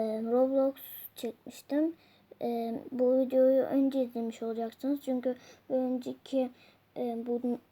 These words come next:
bu videodan bir önceki video bir saat önce, yani bir saat sonra yayınlanacak arkadaşlar. Ee, şey, ilk önce bu videoyu izleyeceksiniz. Sonra o videoyu izlersiniz. Yani bir yarım saat sonra falan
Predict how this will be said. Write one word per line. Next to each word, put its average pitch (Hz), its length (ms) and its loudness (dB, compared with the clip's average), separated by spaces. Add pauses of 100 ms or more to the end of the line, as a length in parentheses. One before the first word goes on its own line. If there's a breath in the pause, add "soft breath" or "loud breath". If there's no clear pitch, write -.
(120)
bu 247 100 -4
videodan 240 520 -2
bir 254 120 4
önceki 247 400 -2
video 226 420 -2 (100)
bir 247 240 -6
saat 247 300 -4
önce, 240 420 0 (500 soft breath)
yani 233 260 -2
bir 247 60 -8
saat 240 320 -4
sonra 240 280 -2
yayınlanacak 220 880 -2
arkadaşlar. 226 840 -6 (580 soft breath)
Ee, 233 480 0
şey, - 280 -4
ilk 247 200 -4
önce 247 300 0
bu 240 160 2
videoyu 247 440 2
izleyeceksiniz. 233 640 0
Sonra 254 520 0 (300 loud breath)
o 233 160 2
videoyu 220 720 2
izlersiniz. 226 720 -2
Yani 226 280 -2 (380 loud breath)
bir 240 80 -4
yarım 247 340 2
saat 233 280 -4
sonra 233 280 -4
falan 240 440 -2